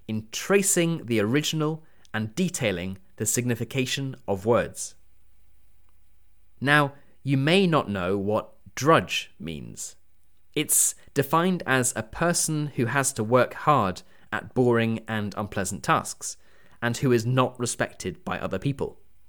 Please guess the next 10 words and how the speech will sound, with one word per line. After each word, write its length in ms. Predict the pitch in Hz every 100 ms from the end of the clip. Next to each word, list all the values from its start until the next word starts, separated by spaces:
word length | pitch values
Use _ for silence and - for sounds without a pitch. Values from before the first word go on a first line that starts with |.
| - - - - - - - - -
So, 280 | 147 123 - - -
basically, 400 | - 160 160 117
he's 220 | 113 117 -
saying 360 | 139 123 113
that 240 | 107 - - - -
his 200 | 117 107
job 340 | 143 131 123
is 140 | 113 -
to 100 | 101
work 340 | 107 117